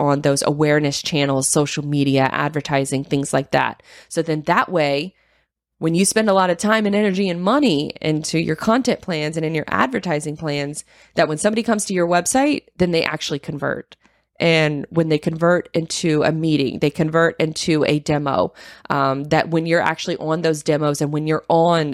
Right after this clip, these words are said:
those meetings, that those people close at a higher rate. So you are spending more time and creative energy on your marketing,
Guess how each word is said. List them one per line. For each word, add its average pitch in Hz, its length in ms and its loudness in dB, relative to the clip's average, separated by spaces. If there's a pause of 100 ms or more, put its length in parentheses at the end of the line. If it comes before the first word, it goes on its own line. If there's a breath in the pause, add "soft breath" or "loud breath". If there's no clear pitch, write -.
(100)
those 147 220 0
meetings, 156 500 0
that - 220 -6
those 175 300 2
people 175 380 -6
close 160 500 0
at 147 180 -2
a 147 100 2
higher 147 520 -2
rate. 131 460 -8 (380 loud breath)
So 147 320 0
you 170 420 0
are 151 160 2
spending 165 840 -2 (440 soft breath)
more 180 220 4
time 190 440 0
and 185 120 0
creative 170 260 0
energy 165 320 0
on 156 140 0
your 151 100 -2
marketing, 185 600 0